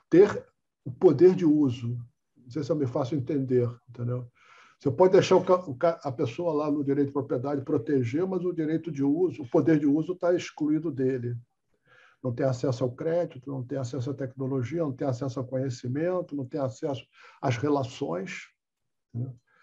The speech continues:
E você pode, no máximo, construir uma, uma economia de sobrevivência,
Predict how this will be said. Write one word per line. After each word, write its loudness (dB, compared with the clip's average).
E -12
você -2
pode, -4
no -2
máximo, -2
construir -4
uma, -2
uma -6
economia -6
de -12
sobrevivência, -2